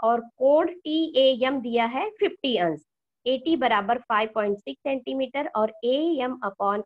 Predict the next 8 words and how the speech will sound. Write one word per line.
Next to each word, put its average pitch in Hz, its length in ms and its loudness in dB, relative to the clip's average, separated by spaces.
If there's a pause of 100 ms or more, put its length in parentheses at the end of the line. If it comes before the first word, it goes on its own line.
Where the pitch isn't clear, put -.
एएच 262 420 0
equal 190 260 -6
to 247 160 -8
सेवन 196 460 -4
upon 180 300 -6
फ़ाइव। 202 380 0 (500)
बच्चों, 214 200 -4
इसमें 262 400 -2